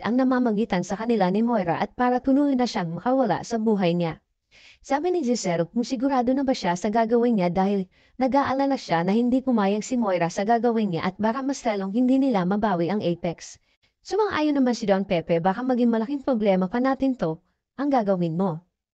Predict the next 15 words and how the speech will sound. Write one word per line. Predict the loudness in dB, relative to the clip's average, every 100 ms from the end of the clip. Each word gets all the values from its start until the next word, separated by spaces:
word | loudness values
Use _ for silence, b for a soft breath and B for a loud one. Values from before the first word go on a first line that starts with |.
| _ _ -4
Ampante | -2 0 0 0
naman | 0 -2
si | -2
Robert | -2 0 -2 0
dahil | 2 2 0
alam | 0 0
niya | 0 0
andun | 0 2 0
si | 0
Doc | -2 0
Ray | 2 2
para | 2 0 0
maging | 0 0
mata | -2 -2 -2
nila | 0 0 0 -2